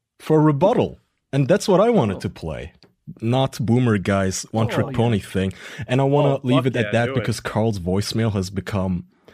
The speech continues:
Speaker 1: somewhat of just a messenger boy vessel for other people's drama at this point where our <laughs> fans are calling into his show to
Speaker 2: Oh.
Speaker 1: talk shit about a guy who's talking shit about us. So this is a, this is a voicemail that Carl got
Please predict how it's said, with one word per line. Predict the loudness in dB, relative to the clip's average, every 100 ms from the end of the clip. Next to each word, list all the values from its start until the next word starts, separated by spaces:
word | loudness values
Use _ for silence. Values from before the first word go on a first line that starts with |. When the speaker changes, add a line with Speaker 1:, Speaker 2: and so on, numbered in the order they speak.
| _ _ _
Speaker 1:
somewhat | -6 -2 0 -2
of | -2
just | -4 -2
a |
messenger | -2 -2 -2 -2 -2
boy | -2 -2 -2
vessel | -4 -8 -6 -6 -6 -8
for | -18 -6 -4 -4
other | -4 -6
people's | -4 -4 -4 -6
drama | -4 -4 -2 -2 -4
at | -4
this | -6 -10
point | -6 -4 -4
where | -6
our | -6 -6
<laughs> |
fans | -8 -6 -4 -4
are | -6 -6
calling | -4 -4 0 -2
into | 0
his | -2 -2
show | -2 -2 0
to | -2 -4
Speaker 2:
Oh. |
Speaker 1:
talk | -2 -2 -4
shit | -4 -4 -4 -10 -8 -4 -2
about | 0 0
a |
guy | 0 -2 -2
who's | -2
talking | -4 -4 -4
shit | -2 -2
about | 0 -2 -2
us. | -6 -8 -16 -20 -20 -6
So | 0 0
this | 2 0 0
is | 0 2 2 -2 -4
a, | -2 -2 0 -2 -6 _ _ _ _ _ -4 0
this | -2 0
is | -2 -2
a | -6
voicemail | -2 -2 -2 -2 -2 -2 -2 -6 _ _ _ -8
that | -4 -2 -4
Carl | -4 -2 -2
got | 0 -2 -2 -6 -14